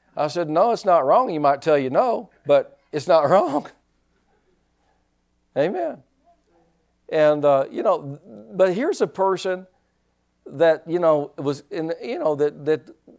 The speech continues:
was making a decision with their life. She was making a decision, "Am I gonna stay here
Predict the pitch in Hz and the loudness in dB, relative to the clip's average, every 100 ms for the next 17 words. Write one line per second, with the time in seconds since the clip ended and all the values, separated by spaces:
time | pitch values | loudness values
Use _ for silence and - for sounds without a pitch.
0 | 135 - - 151 143 208 254 370 320 165 | _ -18 -10 -10 -10 -6 -4 -4 -6 -6
1 | 156 - 240 196 175 151 151 - 147 139 | -8 -6 -8 -6 -6 -4 -4 -2 -2 -2
2 | 175 147 98 208 349 349 370 370 208 156 | -2 -4 -6 -8 -8 -6 -8 -8 -10 -10
3 | 208 190 143 147 175 170 147 - 156 156 | -8 -8 -6 -2 -2 -4 -6 -6 -4 -4
4 | 151 147 143 143 | -4 -6 -8 -10